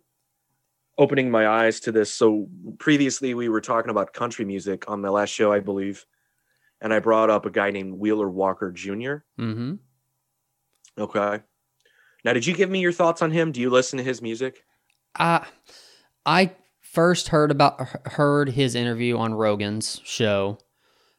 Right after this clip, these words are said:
Speaker 2: and it,
Speaker 1: Okay.
Speaker 2: and at first it
Speaker 1: Did
Speaker 2: was
Speaker 1: you even, you didn't know who he was before that?
Speaker 2: No, I did not. And at fir-,
Speaker 1: Okay.
Speaker 2: it was funny at first. Uh, it's not something that I listen to on a regular basis. If it, if I,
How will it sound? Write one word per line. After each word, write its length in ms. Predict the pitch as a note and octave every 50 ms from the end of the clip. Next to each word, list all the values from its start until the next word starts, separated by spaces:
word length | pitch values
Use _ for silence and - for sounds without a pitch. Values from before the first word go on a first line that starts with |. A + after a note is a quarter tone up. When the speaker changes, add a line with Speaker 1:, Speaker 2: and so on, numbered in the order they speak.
| _ _ _ -
Speaker 2:
and 520 | B2+ A#2+ A#2 A#2 A#2 A2+ A2+ A2+ A2+ - -
it, 180 | - C3+ -
Speaker 1:
Okay. 120 | - G2 G2
Speaker 2:
and 220 | - C#3+ C#3+ C3+ C3+
at 100 | - -
first 360 | - D3+ D3 D#3 D3 - -
it 40 | D3+
Speaker 1:
Did 60 | C#3+
Speaker 2:
was 100 | C#3 C3
Speaker 1:
you 60 | E3 E3
even, 160 | D#3 D3+ C#3+
you 80 | C#3 D3
didn't 100 | D3 C#3+
know 80 | C#3+ C#3
who 80 | D3
he 80 | C#3 C3
was 220 | B2+ C3+ B2+ -
before 260 | B2 A#2 - C3+ C3
that? 160 | C3+ D3 E3 D3
Speaker 2:
No, 100 | C3+ C3
I 100 | A#2+ A#2
did 120 | A2+ A2
not. 220 | A2+ G#2+ G2+ G2+ - _ _ _ _ _ _ _ _ _ _ _ _ _ _ _ _ _ _ _ _ _
And 140 | - D#3 E3+
at 120 | E3+ E3+
fir-, 100 | G3 A3
Speaker 1:
Okay. 100 | A3 A3
Speaker 2:
it 80 | G3+ A3
was 140 | A#3+ A#3 -
funny 260 | - G3+ F#3+ F#3+ F#3
at 100 | - -
first. 480 | - C#3+ C3+ C#3+ D#3+ - - - - - _ _ _ _ - - _ _ _ _ _ -
Uh, 420 | - C3+ C3 B2 A#2+ A#2 - - - - - - - - - -
it's 200 | D3+ C#3+ C#3 -
not 220 | E3+ D#3 D3 C#3
something 300 | - D#3+ D3 C#3+ D#3 C#3+
that 80 | C#3 C3
I 80 | B2+ B2
listen 300 | B2+ C3+ C3+ - C3+ B2+
to 380 | A#2+ C3+ B2+ A#2+ B2 B2 A#2+ A#2+ - _ - _ _ _ _ _ _
on 180 | - D3 C#3 C3
a 20 |
regular 300 | B2+ B2+ B2+ B2 A#2+ A#2+
basis. 440 | A2+ A#2 A#2+ A#2+ A#2+ - C#3+ C3 -
If 60 | -
it, 160 | C#3+ C3 - -
if 160 | - C3 A#2+ C3+
I, 320 | B2+ B2 B2 A#2+ A2+ -